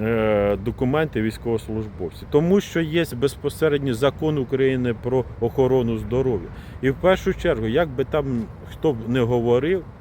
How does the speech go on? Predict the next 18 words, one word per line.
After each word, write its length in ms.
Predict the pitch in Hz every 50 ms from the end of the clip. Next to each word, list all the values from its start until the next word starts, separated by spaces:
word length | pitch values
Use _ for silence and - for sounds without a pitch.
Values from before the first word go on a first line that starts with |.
| - - - - - - - - - - - -
цивільний 640 | - - 190 196 175 151 160 165 151 147 139 127 113
чи 220 | - - 170 165
військовий 800 | 151 156 147 127 - - - - 151 160 156 151 123 107 98 92 87 - - - - - - - - - -
в 20 |
кабінеті 720 | - 151 135 127 147 143 156 160 156 127 113 - 123 117
лікаря 560 | 110 120 160 180 190 - - 131 107 101 80 - - - - - - -
на 240 | 127 160 170 156
території 760 | - - 147 143 139 143 135 - - 165 156 139 123 110 107 98 95
медичного 760 | 117 147 143 131 123 165 170 165 - - 127 131 127 123 117
закладу — 600 | 107 104 135 165 185 180 - 147 107 92 92 95 82 -
це 200 | - - 147 143 - -
пацієнт. 680 | - 123 104 90 - - - 113 104 98 101 87 76 - - - - - - - - - - - - - - - - - - - - - - 131
Да, 460 | 127 120 127 147 143 131 120 110 107
є 240 | 110 113 135 156 165 - - - - -
поправки, 640 | - 170 165 - - 135 131 123 110 - - 120 -
що 160 | - - 123
це 140 | - - 151
пацієнт 600 | - - 151 139 - - 165 170 180 196 180